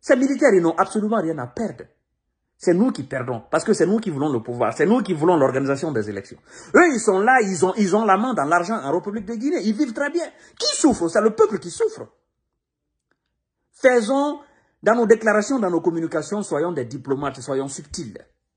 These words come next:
Vous pensez que les militaires ont les mêmes agissements que les, que les civils ? Non. Soyons sérieux quand même.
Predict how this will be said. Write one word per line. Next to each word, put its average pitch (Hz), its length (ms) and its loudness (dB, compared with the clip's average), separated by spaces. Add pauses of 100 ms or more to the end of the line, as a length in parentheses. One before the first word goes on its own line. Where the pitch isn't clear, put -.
(1500)
Vous 262 100 -2
pensez 285 320 2
que - 80 4
les 190 140 4
militaires 185 560 0
ont 202 80 0
les 175 120 4
mêmes 170 220 -4
agissements 156 520 -6
que 165 100 -4
les, 131 280 -2
que 185 120 -2
les 160 120 -2
civils ? 202 340 -12 (100)
Non. 214 260 -10 (460)
Soyons 196 300 -6
sérieux 240 460 -2
quand 139 100 -10
même. 90 300 -18